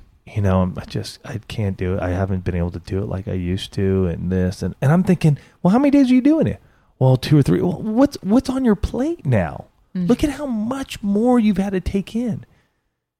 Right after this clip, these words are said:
Speaker 1: So if you're able to sit down with your spouse two or three days, I mean, we know that you're still praying to God. You know you're still praying. Maybe you're not doing it with your spouse, but that's okay.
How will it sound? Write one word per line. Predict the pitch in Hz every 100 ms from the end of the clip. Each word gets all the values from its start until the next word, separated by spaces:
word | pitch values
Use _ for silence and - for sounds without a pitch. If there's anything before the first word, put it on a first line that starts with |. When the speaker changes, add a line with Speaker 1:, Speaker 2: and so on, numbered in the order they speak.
| -
Speaker 1:
So | 196 185
if | 180 165
you're | 233 269
able | 226 202
to | - 180
sit | - - - 151
down | 151 165 170
with | 139
your | 123
spouse | - -
two | - - 175
or | 160
three | - 143 131
days, | 131 151 160 113 - - - _ _ _ _ _
I | 277
mean, | 311 226
we | 254 311
know | 262 175 147
that | 135 -
you're | 135
still | - 143 120
praying | - 135 127 117
to | 101
God. | 127 220 269 233
You | 285
know | 311 185
you're | 143
still | - 139
praying. | - 127 151 262 349
Maybe | 294 277 254
you're | 262
not | 254
doing | 240 240
it |
with | 180
your | 147 143
spouse, | - 196 240 254 269 - - _ _ _ _ _ _ _
but | -
that's | 277 -
okay. | 262 - - 240 285 262 120